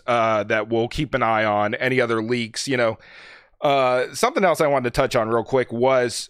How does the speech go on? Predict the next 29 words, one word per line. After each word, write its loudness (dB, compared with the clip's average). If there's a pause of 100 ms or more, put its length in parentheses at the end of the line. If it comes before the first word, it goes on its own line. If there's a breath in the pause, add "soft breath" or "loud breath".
about 0
these -6
leaks -4
and -6
rumors -2
and -10
stuff 0
like -2
that. 0 (160)
Uh, 0
I 0
think -2
we 0
have 0
to -12
be -6
cautious 0
when -6
we -4 (280)
talk -2
about 0
these -6
things, -6
because -4
I 0
wanna -2
be -6
clear -2
that -4